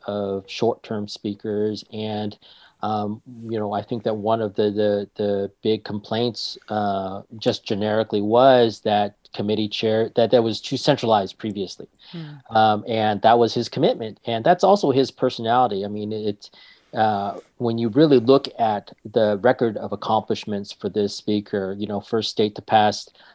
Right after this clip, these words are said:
Speaker 1: uh, fifteen dollar minimum wage, you know, global leader in climate change and greenhouse gas reduction, toughest anti-tobacco laws in the land, toughest anti-gun laws in the land, you know, pay equity, the, you know, largest number of women chairs ever appointed,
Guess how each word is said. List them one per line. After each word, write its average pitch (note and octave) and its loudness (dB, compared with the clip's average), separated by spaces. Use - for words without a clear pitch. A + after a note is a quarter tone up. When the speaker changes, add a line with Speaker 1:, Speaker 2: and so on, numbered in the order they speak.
Speaker 1:
uh, G#2+ -2
fifteen A#2+ -2
dollar G#2 2
minimum G#2 -6
wage, G#2+ 0
you G#2+ -10
know, G2 -6
global G#2+ 0
leader A2 0
in G#2 -4
climate A2 -2
change A2 -4
and G2+ -6
greenhouse G#2 -4
gas A2 -2
reduction, G#2 -4
toughest B2+ 4
anti-tobacco G#2+ 0
laws G#2 0
in G#2 -6
the G2 -6
land, G#2+ -4
toughest A2 -2
anti-gun A2+ -2
laws A2 -2
in G#2+ -8
the G#2+ -6
land, A2+ -4
you A2+ -6
know, G#2 0
pay A#2+ 4
equity, A2 4
the, G#2 -2
you A2+ -6
know, G2+ -4
largest A2 4
number A2 -2
of G2+ -2
women A2+ 0
chairs G#2+ 0
ever A2 -2
appointed, G#2+ -4